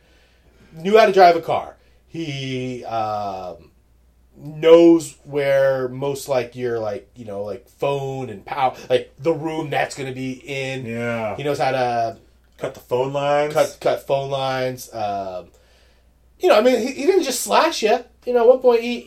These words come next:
Speaker 1: you know, he stabs a woman with a needle, injects her full of air. That's gonna kill ya. Where do you learn
Speaker 2: Get
Speaker 1: that?
Speaker 2: the bends.
Speaker 1: Yeah. <laughs>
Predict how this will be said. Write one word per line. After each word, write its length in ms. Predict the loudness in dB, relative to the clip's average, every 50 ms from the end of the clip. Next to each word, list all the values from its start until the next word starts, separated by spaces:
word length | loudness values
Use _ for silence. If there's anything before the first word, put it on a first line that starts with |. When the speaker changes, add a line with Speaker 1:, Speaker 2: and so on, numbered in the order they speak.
| -6 -2
Speaker 1:
you 60 | 0
know, 180 | 0 0 0 -2
he 100 | -4 -6
stabs 440 | -8 -6 -2 2 2 4 4 2 0
a 40 | -2
woman 280 | -4 -4 -4 -2 -2 -2
with 120 | -2 -2
a 60 | -2
needle, 460 | -2 -2 -2 0 2 0 0 -2 -6 _
injects 380 | -10 -8 -6 -4 -4 -4 -4 -4
her 140 | -4 -4 -2
full 200 | -2 -2 -2 0
of 80 | 0
air. 300 | 0 0 2 0 -2 -2 -6
That's 160 | -10 -12 -10 -10
gonna 120 | -10 -10
kill 220 | -8 -8 -8 -6 -6
ya. 140 | -8 -10 -12 -16 _ _ _ _ _ _ _ _ -10
Where 120 | -6 -6 -4
do 60 | -2
you 60 | -2
learn 160 | -2 -2 -2
Speaker 2:
Get 80 | -2 -4
Speaker 1:
that? 120 | -4 -4
Speaker 2:
the 60 | -4 -2
bends. 460 | -2 -2 -2 -4 -6 -12 -16 -20 -20 _ _ -6
Speaker 1:
Yeah. 280 | -2 -2 -2 -2 -4 -6 -12 _ _ _ _ _ _ _ _ _ _ _ _ _ _ -20 -20 _ _ _ _ -16
<laughs> 100 | -12